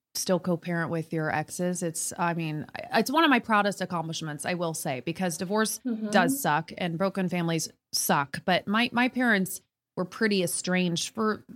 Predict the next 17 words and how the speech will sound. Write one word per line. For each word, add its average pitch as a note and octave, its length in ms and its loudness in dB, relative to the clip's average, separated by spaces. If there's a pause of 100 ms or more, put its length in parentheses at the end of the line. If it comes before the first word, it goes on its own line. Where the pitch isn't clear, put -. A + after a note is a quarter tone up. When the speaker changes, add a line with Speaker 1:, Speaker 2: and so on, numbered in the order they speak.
Speaker 1:
m-, A3 140 0
my A3+ 200 2
entire A3 380 2
life A3+ 240 2
until F#3+ 220 0
my F#3 140 2
dad F3+ 240 2
passed F3+ 280 -2
away. F3+ 400 2
And G3 140 0
it A#3 100 -2
definitely C#4 440 2
weighed G#3 220 4
on G3+ 180 4
me. C#3 280 -4
And F#3+ 180 0
so G3 460 2